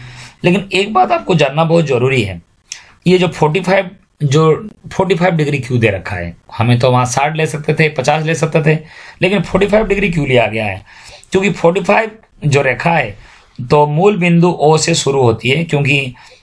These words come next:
अ, और मतलब ये दोनों में समान पैमाना है। थोड़ा सा ये नीचे आपको लिखा हुआ है, देखो, थोड़ा equal करने के लिए वो लिया हुआ है, ठीक है। ये कहाँ दे रखा है? ये नहीं दे रखा है, अच्छा,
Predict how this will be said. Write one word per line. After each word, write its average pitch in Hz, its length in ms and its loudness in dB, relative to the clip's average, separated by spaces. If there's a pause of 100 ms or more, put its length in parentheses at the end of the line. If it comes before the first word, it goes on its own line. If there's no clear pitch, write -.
(160)
अ, - 20 0
और 156 500 2
मतलब 143 340 -2
ये 156 60 -4
दोनों 160 380 2
में 123 360 -2
समान 185 400 0
पैमाना 135 380 -2
है। 113 220 -6
थोड़ा 139 160 2
सा 139 320 -2 (340)
ये 147 120 4
नीचे 139 240 0
आपको 127 220 -2
लिखा 123 220 0
हुआ 123 160 2
है, 113 60 0
देखो, 113 460 -2
थोड़ा 123 120 2
equal 139 280 0
करने 120 300 -2
के 107 100 -4
लिए 117 120 0
वो 117 100 -2
लिया 101 220 -2
हुआ 90 200 -10
है, 85 100 -18 (1080)
ठीक 143 320 -4
है। 104 300 -4
ये 110 120 -8
कहाँ 123 280 -2
दे 123 80 0
रखा 104 260 -4
है? 101 280 -4
ये 107 60 -8
नहीं 107 220 -2
दे 110 100 -4
रखा 101 280 -8
है, 104 200 -2
अच्छा, - 1600 -14